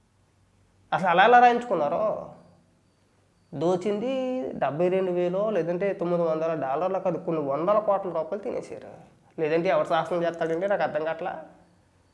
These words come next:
మీరు ఒక లాజిక్ ఆలోచించండి. ఇప్పుడు నేను ఏదైనా ఒక తప్పు చేశాను అనుకో, ఉదాహరణకి, పోనీ ఎవడో ఒకడు, ఎవడైనా సరే, దొంగతనం చేసినాడు ఎవడైనా సరే,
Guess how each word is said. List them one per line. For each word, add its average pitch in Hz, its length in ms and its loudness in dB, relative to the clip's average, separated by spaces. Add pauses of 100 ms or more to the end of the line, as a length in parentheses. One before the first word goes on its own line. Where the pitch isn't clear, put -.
(280)
మీరు 180 120 4
ఒక 175 100 2
లాజిక్ 165 300 0
ఆలోచించండి. 202 500 -2 (1120)
ఇప్పుడు 180 160 2
నేను 180 140 6
ఏదైనా 170 240 4
ఒక 190 120 2
తప్పు 160 220 0
చేశాను 170 240 0
అనుకో, 147 160 -2
ఉదాహరణకి, 139 560 -6 (280)
పోనీ 165 180 4
ఎవడో 139 280 4
ఒకడు, 180 480 -4
ఎవడైనా 160 360 2
సరే, 180 120 0
దొంగతనం 170 460 2
చేసినాడు 170 240 0
ఎవడైనా 151 280 0
సరే, - 320 -12